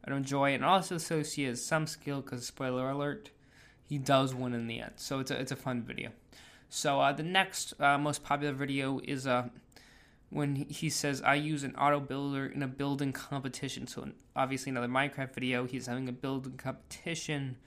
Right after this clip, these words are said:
And what he does is he uses this, uh, this mod that, uh,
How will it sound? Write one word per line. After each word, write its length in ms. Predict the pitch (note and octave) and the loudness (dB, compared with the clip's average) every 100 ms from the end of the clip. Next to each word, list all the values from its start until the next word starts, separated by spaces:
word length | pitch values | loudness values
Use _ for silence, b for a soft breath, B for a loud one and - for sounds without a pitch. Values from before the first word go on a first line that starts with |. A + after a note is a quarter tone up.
| B B B B | B B B B
And 120 | D3 C#3 | -2 0
what 100 | C#3 | 2
he 80 | |
does 380 | C3+ C3+ C3 B2 | 2 2 2 2
is 180 | - B2+ | -2 -2
he 100 | C#3+ | -2
uses 600 | C3+ C3+ C3+ C3+ B2 A#2+ | 0 0 0 0 0 0
this, 260 | B2 A#2+ - | -2 0 2
uh, 240 | A#2 A2+ - b b b b b - | 4 2 -2 b b b b b -6
this 260 | D3 - | -4 -2
mod 560 | C3+ A#2+ A#2+ A#2+ C3 C#3+ - - | 2 6 6 6 4 0 -12 -8
that, 220 | A#2+ A#2 | -4 -2
uh, 180 | A#2 | -2